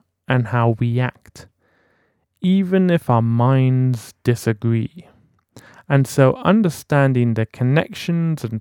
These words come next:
factors involved in how our bodies react to changes in the environment will give options on what to do about our behavior.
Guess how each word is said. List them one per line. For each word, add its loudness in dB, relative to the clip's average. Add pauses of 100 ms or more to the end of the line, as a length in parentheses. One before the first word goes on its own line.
factors -4
involved 2
in 0
how -2
our 2
bodies -2
react -2
to -16
changes 0 (540)
in 4
the 2
environment 0
will -6
give 0 (120)
options -2
on 0
what 0 (120)
to 0
do 2 (120)
about -4 (200)
our -4
behavior. -4